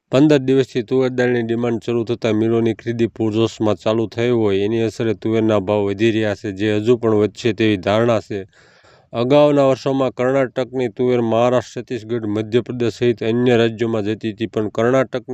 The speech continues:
સરકારે તુવેરના મણે રૂપિયા નેવુંનું બોનસ જાહેર કરતા કર્ણાટકના ખેડૂતો બહાર તુવેર મોકલતા બંધ થઈ ગયા, જેના કારણે તુવેરમાં હાલ ચોટે જેવી સ્થિતિ બની રહી છે. વળી પોર્ટ ઉપર આયાતી તુવેરનો સ્ટોક પણ હવે ખાલી થઈ ચૂક્યો હોય.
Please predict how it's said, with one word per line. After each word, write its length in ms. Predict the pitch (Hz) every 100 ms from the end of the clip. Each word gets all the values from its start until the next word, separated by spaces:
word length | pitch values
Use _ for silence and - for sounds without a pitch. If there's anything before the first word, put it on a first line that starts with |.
| 117
સરકારે 460 | - 120 117 117
તુવેરના 480 | 110 120 120 120 117
મણે 220 | 113 117 117
રૂપિયા 260 | 117 117
નેવુંનું 480 | 107 113 123 117 107
બોનસ 400 | 117 127 131 98
જાહેર 260 | 117 120 107
કરતા 420 | 117 - 117 95 _ _ _ _ _ _ _ -
કર્ણાટકના 640 | 127 143 131 131 127 120
ખેડૂતો 380 | - 120 113 113
બહાર 280 | 107 117 113
તુવેર 300 | - 117 113
મોકલતા 480 | 110 113 120 104 107
બંધ 280 | 107 113 107
થઈ 160 | 110
ગયા, 160 | 107 104
જેના 280 | 101 117 117
કારણે 300 | 113 113 107
તુવેરમાં 520 | - 113 113 110 110
હાલ 120 | 110
ચોટે 420 | - 117 113 - 101
જેવી 240 | 104 110
સ્થિતિ 380 | - - 117 123
બની 280 | 113 113 110
રહી 160 | 107
છે. 120 | 95
વળી 280 | 104 113 104 -
પોર્ટ 260 | 120 123 123
ઉપર 260 | - 117
આયાતી 380 | 110 117 117 117
તુવેરનો 380 | - 113 113 110
સ્ટોક 320 | - - 113
પણ 200 | - 113
હવે 160 | 110 107
ખાલી 280 | - 113 120
થઈ 220 | - 117
ચૂક્યો 440 | - 117 - 113
હોય. 160 | 107